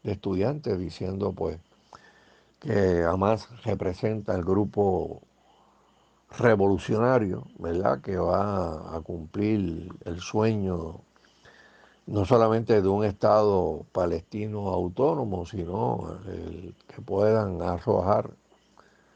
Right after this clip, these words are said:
a la mar a todos los judíos, ¿verdad?, y salir de, de, de todos ellos, ¿verdad? Eh, y ya uno ve, este,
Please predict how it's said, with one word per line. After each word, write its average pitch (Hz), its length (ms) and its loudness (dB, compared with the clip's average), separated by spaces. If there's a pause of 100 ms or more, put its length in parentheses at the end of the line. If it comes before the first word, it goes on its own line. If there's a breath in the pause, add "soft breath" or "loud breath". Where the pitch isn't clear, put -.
(440 soft breath)
a 95 140 2
la 92 160 4
mar 120 320 2 (220)
a 82 120 -4
todos 107 480 4
los 92 120 2
judíos, 104 480 2 (320)
¿verdad?, 123 340 0
y 107 140 -4
salir 92 640 -4 (340)
de, 92 200 -6 (200)
de, 87 300 -10
de 95 180 0
todos 113 380 6
ellos, 98 340 0
¿verdad? 98 300 0 (920 loud breath)
Eh, 90 840 4
y 95 60 2
ya 107 140 8
uno 117 240 6
ve, 117 400 0
este, 87 500 -8